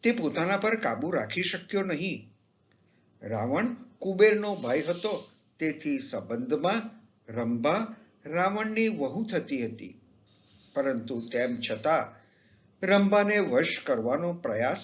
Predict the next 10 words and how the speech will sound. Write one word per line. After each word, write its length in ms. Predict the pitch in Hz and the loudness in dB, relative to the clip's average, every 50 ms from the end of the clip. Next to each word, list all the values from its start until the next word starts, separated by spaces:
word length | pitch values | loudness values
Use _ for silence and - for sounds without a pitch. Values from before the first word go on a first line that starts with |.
| - - | -4 -4
કર્યો. 300 | 147 120 107 101 92 90 - - - - - - - - - _ _ _ _ _ _ _ _ _ _ _ _ _ _ _ - - - - | -2 -2 -2 -4 -4 -6 -6 -8 -8 -8 -10 -12 -16 -20 -20 _ _ _ _ _ _ _ _ _ _ _ _ _ _ _ -20 -10 -2 2
આનાથી 500 | 185 180 185 196 196 190 - 202 202 196 | 2 4 4 4 2 2 0 0 0 0
નારાજ 460 | 180 135 107 101 107 120 131 - 247 240 - - | 0 0 -2 0 2 2 2 2 0 -4 -4 -2
થઈને 340 | 147 139 143 165 196 196 135 107 - - - _ _ _ _ _ - 175 | 0 0 0 2 2 2 0 0 -4 -10 -20 _ _ _ _ _ -2 2
રંભાએ 560 | 175 185 185 185 180 190 196 196 202 202 196 | 4 4 4 4 4 4 6 6 6 4 4
રાવણને 560 | 151 131 110 110 123 143 156 160 170 170 170 | 2 0 0 0 0 -2 0 0 0 0 0
શ્રાપ 480 | 165 - - 127 117 117 127 131 - 151 | 0 -2 -2 -2 0 0 0 0 2 2
આપ્યો 380 | 147 147 - 196 208 214 170 - - - - _ _ - - - _ _ _ _ _ - | 0 2 2 0 2 2 2 -2 -4 -10 -18 _ _ -20 -20 -20 _ _ _ _ _ -2
કે 160 | - 220 226 240 233 233 233 - - | 2 4 4 4 4 0 -4 -4 0
તે 140 | 208 202 | 2 4